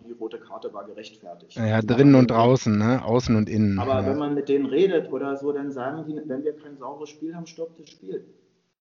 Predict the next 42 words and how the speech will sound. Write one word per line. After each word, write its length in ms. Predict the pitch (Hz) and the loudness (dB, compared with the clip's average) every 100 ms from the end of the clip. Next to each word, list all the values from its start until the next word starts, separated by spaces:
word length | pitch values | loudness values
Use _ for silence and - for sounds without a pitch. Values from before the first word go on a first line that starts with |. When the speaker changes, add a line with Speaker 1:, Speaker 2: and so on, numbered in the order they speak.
| - | -12
Speaker 1:
Ein 200 | 135 117 | -4 0
Speaker 2:
Mhm. 60 | 104 | 2
Speaker 1:
Toter 380 | 101 - 160 | 2 2 -2
bei 100 | 131 | -6
einer 220 | 131 135 123 | -6 -4 -6
Rugby-W 440 | - 180 143 117 | -8 -6 -4 -4
M 180 | 110 123 | -6 -8
oder 300 | 131 139 135 | -8 -8 -6
so, 120 | 151 | -4
dann 200 | 151 135 | -4 -6
könnt 200 | 147 147 | -10 -8
ihr 100 | 151 | -6
das 160 | 135 135 | -8 -10
Rugby 240 | 131 151 | -14 -14
beerdigen. 640 | 135 107 139 131 175 - _ _ - - - - - | -12 -10 -10 -10 -14 -20 _ _ -20 -20 -20 -20 -8
Speaker 2:
Ja, 400 | 98 98 101 117 127 - - - - | -2 2 2 0 -2 -6 -8 -12 -10
das 160 | 196 262 | -6 -4
Speaker 1:
Und 160 | - | -4
die 40 | - | -2
Speaker 2:
ist 40 | |
Speaker 1:
Leute, 600 | 117 143 175 170 - - - | -2 -2 0 0 -2 -10 -10
dagegen 600 | 113 147 147 151 170 160 | -6 -6 -2 -2 -2 -6
muss 180 | 151 165 | -6 -8
man 240 | 160 156 | -10 -10
an, 300 | - 175 170 _ | -12 -14 -14 _
man 160 | 127 127 | -12 -10
muss 280 | 139 - | -10 -10
das 160 | 185 - | -12 -10
erhalten, 500 | 135 156 196 220 107 | -14 -10 -10 -10 -14
obwohl 300 | 113 135 151 | -14 -8 -8
es 160 | 160 - | -8 -8
so 220 | 185 - | -10 -10
physikalisch 540 | 170 156 - 139 170 147 | -14 -14 -10 -10 -10 -12
ist, 140 | - | -14
dass 100 | 151 | -14
manche 280 | 135 135 143 | -14 -16 -14
Leute 240 | 123 147 | -12 -12
gar 120 | 131 139 | -12 -16
nicht 120 | 151 | -20
mehr 120 | 139 | -20
zugucken 460 | _ 214 _ 104 90 | _ -20 _ -20 _
können. 300 | 92 87 87 | -20 -20 -20